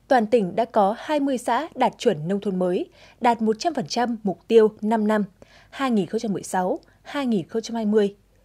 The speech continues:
Dự kiến đến hết năm hai nghìn không trăm hai mươi, có thêm năm xã đạt chuẩn nông thôn mới, nâng tổng số xã đạt chuẩn lên hai mươi lăm xã và thành phố Cao Bằng đạt chuẩn nông thôn mới. Thu nhập bình quân đầu người khu vực nông thôn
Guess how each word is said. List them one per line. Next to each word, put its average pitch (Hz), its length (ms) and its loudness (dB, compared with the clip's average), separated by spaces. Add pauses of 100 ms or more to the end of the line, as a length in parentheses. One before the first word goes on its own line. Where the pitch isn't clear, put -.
(360)
Dự 208 180 2
kiến 202 300 2
đến 208 140 2
hết 339 180 -8
năm 233 260 -2
hai 262 220 -6
nghìn 185 140 0
không - 120 -8
trăm 233 140 -6
hai 233 100 -4
mươi, 226 260 6 (400)
có 254 120 4
thêm 277 300 -2
năm 254 160 -4
xã 277 320 -2
đạt 294 220 -4
chuẩn 185 240 -2 (180)
nông 208 200 0
thôn 196 180 -4
mới, 180 280 -2 (640)
nâng 254 340 2
tổng 214 220 2
số 196 200 -4
xã 247 340 0
đạt 294 240 -2
chuẩn 190 260 2 (260)
lên 277 280 8
hai 269 180 -2
mươi - 20 4
lăm 220 140 2
xã 240 340 -2 (240)
và 247 120 6
thành 233 180 -2
phố 202 140 0
Cao 285 160 2
Bằng 196 240 0 (200)
đạt 214 220 2
chuẩn 185 340 0
nông 190 200 -2
thôn 185 180 -6
mới. 180 280 -2 (680)
Thu 277 140 2
nhập 220 180 2 (100)
bình 202 240 2
quân 277 220 4
đầu 202 120 2
người 175 280 0
khu 233 220 -6
vực 196 200 -2
nông 208 140 -2
thôn 208 240 0